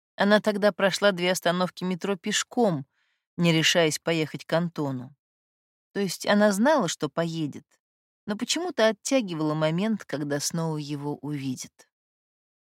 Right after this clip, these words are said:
Власта перезвонила, когда за окном начало темнеть. "Работала утром", — объяснила Власта. "Не слышала звонка". "Ничего страшного", — успокоила Варя. Помялась и робко спросила:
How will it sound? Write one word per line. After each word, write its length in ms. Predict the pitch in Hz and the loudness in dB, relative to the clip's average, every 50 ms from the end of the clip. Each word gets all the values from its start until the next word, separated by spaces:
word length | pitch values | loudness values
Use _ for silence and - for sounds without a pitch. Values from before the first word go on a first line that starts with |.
| _ _ _ _ _ _ _ | _ _ _ _ _ _ _
Власта 420 | - 202 247 330 339 - - 214 | -6 2 2 2 2 2 -4 -6
перезвонила, 640 | 165 - 180 175 160 151 156 165 180 196 196 180 165 | -2 0 2 2 4 4 4 4 4 4 2 0 0
когда 300 | - 165 165 160 170 170 | -2 -4 0 0 0 0
за 160 | 160 175 185 | 4 2 2
окном 420 | 190 185 - 240 285 302 277 226 | 2 2 0 0 2 2 2 2
начало 400 | 202 196 202 202 - - 196 196 | 2 2 2 0 0 -2 -2 -4
темнеть. 640 | 170 - - 170 175 165 151 131 117 - - - - _ _ _ _ _ _ _ _ _ _ _ _ _ _ _ _ | -4 -4 -4 -2 -2 0 -2 -4 -6 -8 -12 -18 -20 _ _ _ _ _ _ _ _ _ _ _ _ _ _ _ _
"Работала 580 | 226 254 285 262 311 381 349 - - 185 165 | 8 8 8 10 8 4 4 2 0 0 2
утром", — 440 | 165 165 165 - - 135 127 127 - _ | 2 0 0 -2 -6 -8 -8 -8 -10 _
объяснила 600 | - 151 156 160 160 151 - - 165 151 147 147 | -8 -6 -4 -4 -4 -4 -2 -2 -2 -2 -2 -4
Власта. 520 | 135 147 147 120 120 - - - - - _ - _ _ - | -4 -2 -2 -2 -2 -4 -6 -8 -10 -20 _ -20 _ _ 4
"Не 160 | 233 247 254 | 6 6 6
слышала 480 | - - 254 226 214 - - 143 151 143 | 6 4 2 2 2 2 0 0 -2 -2
звонка". 520 | 131 139 139 151 160 - - 113 - - _ _ _ _ _ _ _ _ _ _ _ _ _ _ _ | 0 0 0 0 -2 -6 -8 -12 -12 -12 _ _ _ _ _ _ _ _ _ _ _ _ _ _ _
"Ничего 340 | 214 233 233 - 294 277 302 | 2 2 2 2 0 0 -2
страшного", — 640 | - - - 233 190 156 - - - 151 135 107 - _ _ | -2 0 2 2 2 2 0 -4 -4 -6 -6 -6 -10 _ _
успокоила 600 | - - - - 160 - - 175 165 165 156 156 | -12 -10 -2 -2 -4 -2 -2 -2 -2 0 0 -2
Варя. 380 | 147 143 147 139 139 127 113 - _ _ _ _ _ _ _ _ _ | -2 -2 -2 -2 -2 -4 -6 -12 _ _ _ _ _ _ _ _ _
Помялась 540 | 170 165 180 202 247 294 277 220 175 - | 2 2 4 4 4 4 4 2 0 0
и 120 | - - 175 | -2 -2 -2
робко 300 | 170 190 185 - - 185 | -2 -2 -4 -4 -8 -10
спросила: 680 | - - - 185 196 190 - - - 160 143 127 107 | -8 -4 -2 -2 -2 -2 -4 -4 -4 -4 -6 -6 -8